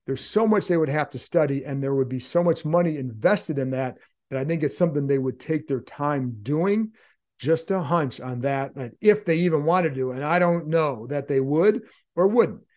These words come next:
And it certainly is going to be a question to ask of the new owner, because we know how fans feel about it. But, and I'm gonna maintain, if they build a good organization, you know, that's, I think that has to be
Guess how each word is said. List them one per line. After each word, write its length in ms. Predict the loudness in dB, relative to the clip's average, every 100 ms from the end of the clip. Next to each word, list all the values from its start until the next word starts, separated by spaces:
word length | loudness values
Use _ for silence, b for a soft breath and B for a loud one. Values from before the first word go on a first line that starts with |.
| _
And 80 | -10
it 140 | -8
certainly 320 | 0 2 4
is 80 | 2
going 220 | 2 0
to 60 | 0
be 120 | -2
a 60 | -4
question 480 | -4 -4 -4 -4 -6
to 180 | -6
ask 380 | -6 -8 -6 -6
of 120 | -6
the 100 | -2
new 180 | 2 2
owner, 320 | 4 2 2
because 560 | 0 -6 -8 -6 -4 -4
we 160 | -4 -4
know 380 | -2 0 0
how 180 | 0 -2
fans 560 | -4 -6 -4 -2 -4 -8
feel 360 | _ -2 0
about 300 | 0 0 0
it. 180 | -2 -4 b b b _
But, 400 | 2 4 4 2 _ _ _ _
and 80 | -10
I'm 80 | -4
gonna 140 | -2
maintain, 640 | 0 0 0 0 0 0
if 120 | -4 -8
they 120 | -10
build 320 | 0 2 4
a 20 |
good 180 | 4 4
organization, 920 | 4 2 2 4 2 2 -2 -8 -10 -16 _ _ _
you 100 | -6
know, 140 | -6 -2
that's, 320 | -2 -2 -4
I 80 | -4
think 320 | -4 -6 -4
that 200 | -6 -6
has 520 | -8 0 4 4 2
to 120 | -4
be 300 | -4 -6 -10